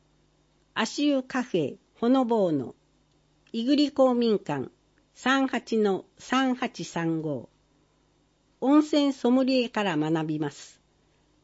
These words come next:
花びら湯とハーブティーで体を温めてください。時、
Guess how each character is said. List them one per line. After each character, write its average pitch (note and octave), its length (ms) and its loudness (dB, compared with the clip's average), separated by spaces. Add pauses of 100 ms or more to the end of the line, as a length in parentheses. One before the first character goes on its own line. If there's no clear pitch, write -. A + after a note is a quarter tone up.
(120)
花 C#4+ 260 2
び C#4 120 0
ら C4+ 160 2
湯 A#3 160 -2
と G#3 380 -6
ハ C4 240 0
ー C#4 40 0
ブ C4 120 -4
テ C4+ 140 -6
ィ B3 120 0
ー G#3+ 60 -10
で G3+ 140 0
体 A#3+ 520 -2
を E3 140 -2
温 F#3 320 -4
め F3+ 100 0
て D3+ 140 -8
く - 80 -10
だ C#3 100 -8
さ - 160 -14
い。 B2+ 140 -12 (520)
時、 G#3+ 460 -4